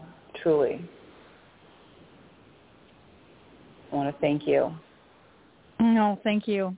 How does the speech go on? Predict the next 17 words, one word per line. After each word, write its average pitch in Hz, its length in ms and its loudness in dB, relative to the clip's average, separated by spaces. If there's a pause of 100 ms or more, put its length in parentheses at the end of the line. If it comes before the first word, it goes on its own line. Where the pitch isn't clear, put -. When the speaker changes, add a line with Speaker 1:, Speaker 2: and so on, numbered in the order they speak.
(140)
Speaker 2:
I, 202 300 -4
I'm, 196 500 -6
I'm 196 480 -4 (340)
absolutely 233 520 0
honored 214 400 -2
that, 185 200 -2 (800)
um, 180 480 -4 (1500)
somebody 196 260 2
felt 196 280 0
like 190 160 0 (100)
my 190 300 -2
story 202 480 2 (280)
was 208 280 0
worth 214 240 2
listening 208 460 2
to, 226 280 2
and 185 220 -2